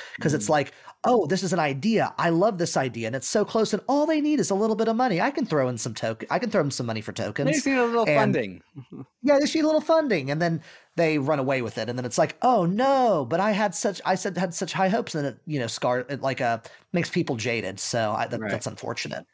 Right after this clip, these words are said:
Speaker 1: <laughs>
Speaker 2: Right. But Au-, Augur didn't do that. And for listeners who don't, aren't
Speaker 1: Nope.
Speaker 2: familiar with Augur, A U G U R is what you wanna Google. It was the first I C O on Ethereum led by Joey Krug,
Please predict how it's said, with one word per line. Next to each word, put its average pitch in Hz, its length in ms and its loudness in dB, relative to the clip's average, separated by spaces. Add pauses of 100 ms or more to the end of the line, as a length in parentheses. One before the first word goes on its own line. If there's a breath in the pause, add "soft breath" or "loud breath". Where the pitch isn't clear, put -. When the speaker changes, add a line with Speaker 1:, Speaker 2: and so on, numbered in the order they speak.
(100)
Speaker 1:
<laughs> - 200 -16
Speaker 2:
Right. 101 360 -4
But 160 180 2
Au-, 196 200 4
Augur 196 300 0
didn't 113 200 -6
do 101 100 -6
that. 98 180 -4
And 139 100 -2
for 143 300 2
listeners 143 460 -2
who 127 60 -4
don't, 123 280 0
aren't - 60 -2
Speaker 1:
Nope. 127 160 2
Speaker 2:
familiar 120 260 -2
with 110 120 -4
Augur, 110 440 -2
A 131 160 -2
U 110 680 -4
G 104 200 -6
U 107 420 -4
R 101 520 -2
is 107 160 -6
what 107 100 -4
you 104 80 -4
wanna 101 160 -6
Google. 95 380 -4 (240 loud breath)
It 131 80 0
was 143 120 0
the 135 80 -4
first 160 320 -2 (120)
I 135 100 0
C 139 220 0
O 127 120 2
on 117 120 -2
Ethereum 113 640 -4 (240 loud breath)
led 131 160 0
by 117 280 0
Joey 117 300 -2
Krug, 127 500 0